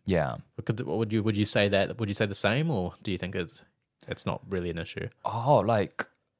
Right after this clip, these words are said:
Speaker 1: I don't know. I always wondered that. I mean, podcast, like, I just see it as, like, something like, for example, like, a YouTube channel.
Speaker 2: Yeah.
Speaker 1: Uh, you know, I,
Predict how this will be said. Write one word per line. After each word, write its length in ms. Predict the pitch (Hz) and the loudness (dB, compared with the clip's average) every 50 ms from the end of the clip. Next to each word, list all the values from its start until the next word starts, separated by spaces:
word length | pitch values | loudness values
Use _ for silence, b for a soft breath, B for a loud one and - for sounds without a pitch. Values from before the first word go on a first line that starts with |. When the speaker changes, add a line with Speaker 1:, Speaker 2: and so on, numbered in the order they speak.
| _ _ | _ _
Speaker 1:
I 120 | - - 143 | -2 0 4
don't 120 | 160 160 | 6 8
know. 80 | 160 131 | 8 8
I 100 | - 147 | 8 8
always 340 | - - 170 202 233 202 110 | 8 8 8 6 6 4 4
wondered 340 | 98 104 131 156 151 123 92 | 4 6 6 6 4 4 4
that. 160 | 92 87 - | 4 4 6
I 40 | 107 | 6
mean, 280 | 135 139 131 123 - - _ _ | 6 6 4 2 0 -4 _ _
podcast, 520 | - - 196 208 - - 233 196 - - - | 6 6 6 2 0 -4 -4 -4 -4 -2 0
like, 480 | 123 110 104 98 95 92 90 - - _ _ _ _ | 4 6 6 6 6 4 0 -4 -14 _ _ _ _
I 280 | 104 110 117 117 113 113 | 0 2 4 4 4 4
just 240 | - 135 135 - - | 2 4 4 4 2
see 240 | - - 110 156 214 | 2 0 0 0 0
it 120 | 233 214 | 2 4
as, 260 | 151 120 107 - - | 2 2 2 2 2
like, 400 | 107 101 98 92 90 - _ - - - - | 4 4 4 4 2 -2 _ -20 -20 -16 -10
something 400 | - - 147 143 139 135 143 139 | -4 0 2 2 2 2 2 2
like, 120 | 131 120 b b | 0 -2 b b
for 120 | b - 170 | b -2 2
example, 300 | 185 214 240 - - 214 | 2 2 0 2 0 0
like, 120 | 180 127 | 2 2
a 60 | 101 90 | 0 -2
YouTube 400 | 92 107 117 120 - - 107 - | 0 -2 -2 -2 -4 -6 -6 -6
channel. 480 | - 104 87 82 73 67 - - - _ | -4 -2 -2 -2 -2 -4 -6 -8 -10 _
Speaker 2:
Yeah. 180 | - 117 87 78 - - _ _ _ _ _ _ _ | -2 -2 -2 -2 -8 -16 _ _ _ _ _ _ _
Speaker 1:
Uh, 420 | - 101 95 90 90 87 87 87 - | 2 4 4 4 4 2 0 0 2
you 100 | - 131 | 4 6
know, 100 | 135 123 | 8 8
I, 160 | 101 92 92 | 10 8 8